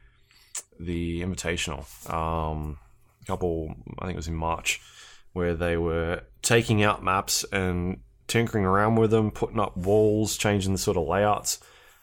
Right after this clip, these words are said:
um, and sort of the way they work to try and make them a bit more competitive,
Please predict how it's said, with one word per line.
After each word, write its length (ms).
um, 520
and 100
sort 140
of 60
the 80
way 160
they 100
work 260
to 100
try 260
and 140
make 200
them 100
a 40
bit 180
more 180
competitive, 640